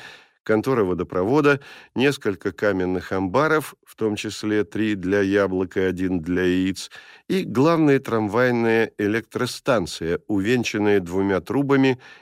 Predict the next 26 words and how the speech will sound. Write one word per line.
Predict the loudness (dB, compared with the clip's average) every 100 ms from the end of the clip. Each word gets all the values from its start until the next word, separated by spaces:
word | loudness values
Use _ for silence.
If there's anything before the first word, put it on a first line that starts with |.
| -6
и | -6
башенкой | -4 0 0 0 -6 -4 -6
со | -6 -8
шпилем. | -10 -12 -14 -12 -16 -20 _ _ _ _ _
Всехсвятский | -6 -6 -4 0 0 0 0 0
мост, | 2 2 2 -2
известный | -6 -2 -2 -2 -4 -4
как | -4 -4
Большой | -4 -4 -2 -4
Каменный, | 0 2 4 2 2 0 -2 -4 -20 -20 _ _ -12
хотя | -8 0 0 -2
с | -6
тысяча | -4 -4 -6 -8 -6
восемьсот | -6 -8 -4 -4 -4
пятьдесят | -6 -6 -2 -2 -2
восьмого | -6 -2 -2 0
года | 0 0 2
он | 0 0
был | 0
в | 0
основном | -2 -2 0 0 0
железным, | 0 2 2 0 -6 -6 -20 -20 -20 _
служил | -8 -4 0 2 4
местом | 4 4 2 0 -2
сбора | -4 0 2 2
паломников | 0 -2 0 0 0 -2 -4 -6